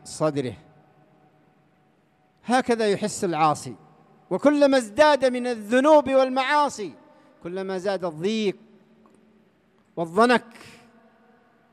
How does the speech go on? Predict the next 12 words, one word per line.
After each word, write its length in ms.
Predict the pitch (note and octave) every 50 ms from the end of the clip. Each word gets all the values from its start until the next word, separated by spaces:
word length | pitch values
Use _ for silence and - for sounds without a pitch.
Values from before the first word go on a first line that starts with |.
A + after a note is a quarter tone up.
| _ _ _ _ _ _ _ _ _ _
والهم 520 | - G3 G#3+ G#3 G3+ A#3 C4+ C#4 C4 B3 B3
والغم، 540 | B3 B3 A#3+ A#3+ C#4 C#4+ C#4 B3 G3 C#3+ A#2 - - - _ - - _ _ _ _ _ _ _ _ _ _ _ _ _ _ _ _ _ _ _
ولا 420 | C#3+ E3+ F#3+ A3 A3 A3 G#3+ G#3+
يتطهر 920 | A3 G#3+ F#3+ - G3 F#3+ - A3 F#3+ D#3 - - - F#3+ G3 F#3+ E3 C3 A2 _ _ _ _ _ _ _ _ _ _ _ _ _ _ _ _ _ _ _ _ F#3+
إلا 320 | G3+ G#3+ G3+ G#3 G3 F#3+
بتوبة 640 | E3 F#3 E3+ - G3+ G#3+ G#3 F#3+ F#3 F3 D3+ E3+
نصوح 400 | E3 D#3+ D#3 D#3 - E3 D3 B2 - - - - - - _ _ _ _ _ _ _ _ _ _ _ _ _ _ _ _ _ _ _
وإقلاع 540 | - - G#3+ A3 - A3+ A#3 B3+ C4 A3+ A3
عن 260 | A#3 A3 G#3 G#3+ G#3+
الذنب. 400 | G#3+ G3+ F3 G3 A3 A3 F#3 C#3+ A2+ - - _ _ _ _ _ _ _ _ _ _ _ _ _ _ _ _ _ _ _ _ _ -
فإذا 280 | - G#3+ G#3+ G3+ G#3+
أقلع 640 | G#3 G#3 A3+ A3+ - G#3 G3+ F#3+ E3+ F#3 G3 F#3+ F3